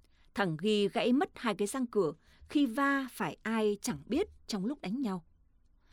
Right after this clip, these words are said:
Hai gánh cỏ vương vãi khắp nơi. Có gom góp lại cũng chỉ được lưng lửng một gánh. Thùy nói với người phụ nữ lớn tuổi. Tôi hiểu rồi.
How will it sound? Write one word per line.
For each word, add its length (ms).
Hai 220
gánh 260
cỏ 340
vương 180
vãi 180
khắp 220
nơi. 300
Có 300
gom 180
góp 200
lại 260
cũng 260
chỉ 140
được 240
lưng 200
lửng 260
một 160
gánh. 220
Thùy 220
nói 260
với 120
người 180
phụ 140
nữ 160
lớn 260
tuổi. 160
Tôi 140
hiểu 220
rồi. 300